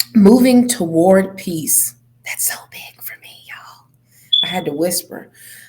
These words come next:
It is so huge. Like, peace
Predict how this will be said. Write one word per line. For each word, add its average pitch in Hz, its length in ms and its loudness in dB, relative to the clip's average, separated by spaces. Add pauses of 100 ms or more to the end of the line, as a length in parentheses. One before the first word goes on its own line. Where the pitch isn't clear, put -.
(120)
It 190 120 -2
is 180 280 -2
so 180 240 2
huge. 165 580 -4
Like, - 240 -8
peace 233 680 -2